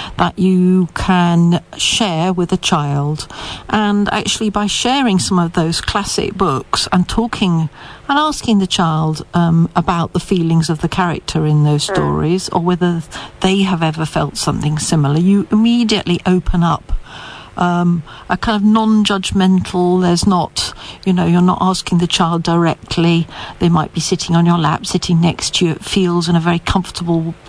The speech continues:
Speaker 1: position. I think it's incredibly important work, that.
Speaker 2: Yeah, no, I really agree with you there, actually. And, and actually, in a sense, what you're doing is normalising emotions
Speaker 1: Yes.
Speaker 2: as well and making
Speaker 1: Yes.
Speaker 2: it okay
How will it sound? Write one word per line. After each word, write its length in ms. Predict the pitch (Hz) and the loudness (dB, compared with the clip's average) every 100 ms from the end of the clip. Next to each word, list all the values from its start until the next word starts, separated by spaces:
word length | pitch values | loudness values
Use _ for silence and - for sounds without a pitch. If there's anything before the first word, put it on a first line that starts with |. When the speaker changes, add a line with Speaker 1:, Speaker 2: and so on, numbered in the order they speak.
| - - | -18 -2
Speaker 1:
position. 500 | 185 170 170 - 160 | -2 0 -2 0 0
I 120 | 190 | 0
think 220 | - 233 | 0 0
it's 120 | 196 | 0
incredibly 640 | 208 190 - 185 180 180 165 | 0 0 0 -2 0 -2 0
important 540 | 170 - 185 156 160 - | -2 0 0 0 -2 0
work, 360 | 170 165 - | 0 0 -4
that. 220 | - 139 - - - | -4 -4 -6 -16 -4
Speaker 2:
Yeah, 160 | 247 233 | -2 0
no, 180 | 247 247 | 0 0
I 60 | |
really 420 | 233 247 269 240 | 0 -2 -2 -2
agree 380 | 220 - 240 254 | -4 -2 -4 -4
with 200 | 196 170 | -4 -6
you 120 | 156 | -2
there, 300 | 147 139 131 | 0 0 0
actually. 400 | 135 - - 165 | -2 -4 -2 0
And, 100 | 165 170 - - | 0 -4 -10 -4
and 100 | 208 | -2
actually, 420 | 220 - 233 214 | -2 -2 -2 -2
in 100 | 233 | -4
a 100 | 208 | -4
sense, 200 | - 262 - | -4 -4 -2
what 200 | 214 - | -4 -2
you're 60 | |
doing 200 | 208 214 | -2 -2
is 80 | 202 | -4
normalising 920 | - 208 220 196 151 135 131 139 135 135 - - | -2 0 0 0 -2 -2 -4 -8 -10 -14 -20 -6
emotions 520 | 170 160 143 - 147 139 | -2 -2 -2 -10 -10 -8
Speaker 1:
Yes. 120 | 156 | -2
Speaker 2:
as 60 | |
well 340 | 214 190 135 139 | 0 0 0 -2
and 100 | 156 | 0
making 260 | 175 185 | 0 0
Speaker 1:
Yes. 160 | 175 - | -2 -2
Speaker 2:
it 100 | 220 | -2
okay 420 | - 277 247 156 | 0 0 0 -4